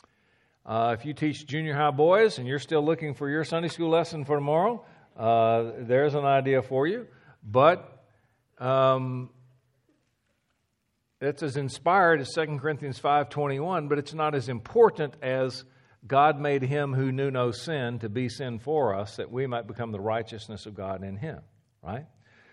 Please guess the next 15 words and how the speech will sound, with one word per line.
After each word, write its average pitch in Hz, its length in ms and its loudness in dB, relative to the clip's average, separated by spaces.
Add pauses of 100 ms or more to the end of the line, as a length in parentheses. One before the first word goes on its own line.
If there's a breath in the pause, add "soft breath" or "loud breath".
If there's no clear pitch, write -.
(160 soft breath)
So 143 140 -8
while 127 180 4
all 220 160 8
the 214 80 8
Bible 160 380 6
is 127 120 -2
equally 147 300 0
inspired, 123 460 0
it's - 160 -8
not 127 280 -4
all 127 480 2
equally 143 440 -6
important. 127 580 -2 (840 soft breath)
So 196 380 6
if 139 100 -4